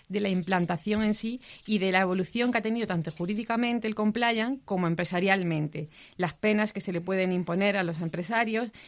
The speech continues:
y las soluciones que tenemos ante, ante este nuevo, nueva responsabilidad que tenemos a nivel empresarial.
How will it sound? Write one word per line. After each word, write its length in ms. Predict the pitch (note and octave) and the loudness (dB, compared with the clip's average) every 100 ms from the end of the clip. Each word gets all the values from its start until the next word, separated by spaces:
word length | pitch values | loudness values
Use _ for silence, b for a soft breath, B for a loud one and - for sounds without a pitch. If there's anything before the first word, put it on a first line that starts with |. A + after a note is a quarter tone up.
| B | B
y 100 | G3+ | -2
las 140 | F3 | -2
soluciones 500 | - F#3+ - G3 G#3 | -2 -4 -4 -4 -4
que 80 | G#3+ | -4
tenemos 340 | F3+ F3+ F#3+ F3+ | -2 -2 0 0
ante, 720 | E3 D#3+ D#3+ D#3 D3 D3+ - | 0 -2 -2 -2 -2 -4 -6
ante 320 | F3 E3+ E3+ | -4 -2 -2
este 500 | E3+ F#3 E3+ E3 D3+ - | -4 -4 -2 -2 -4 -2
nuevo, 640 | F#3+ F#3 F#3+ F3+ F#3+ F3 - - F#3+ | 0 2 2 2 2 0 -4 -12 -4
nueva 360 | F#3+ G#3 G3 | 0 0 0
responsabilidad 1040 | - G#3+ G3+ - G3 F#3 F#3 F3+ F3 F#3+ - B B | 0 0 0 0 0 0 0 -2 0 -2 -4 B B
que 120 | F#3+ | -4
tenemos 640 | E3+ E3 E3+ E3+ E3 D#3+ E3+ | 0 0 0 0 0 0 -2
a 80 | E3+ | -2
nivel 220 | D#3+ D#3+ | -2 -2
empresarial. 520 | D#3 D#3 D#3+ D#3 D3+ | -4 -4 -4 -2 -4